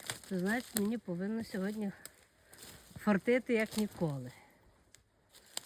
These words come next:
Ну, поки що аж таки такого великого фарту я не бачу. А з другого боку гріх жалітися.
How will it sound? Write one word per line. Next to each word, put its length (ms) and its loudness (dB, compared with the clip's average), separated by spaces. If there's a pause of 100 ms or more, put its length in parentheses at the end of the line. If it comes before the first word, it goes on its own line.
(140)
Ну, 160 -4 (200)
поки 380 -2
що 280 -4
аж 240 0
таки 300 -6
такого 480 0
великого 640 2
фарту 400 -2
я 200 0
не 240 -2 (540)
бачу. 520 -4 (1300)
А 160 0
з 20 2
другого 480 2
боку 460 0
гріх 300 2 (880)
жалітися. 680 -2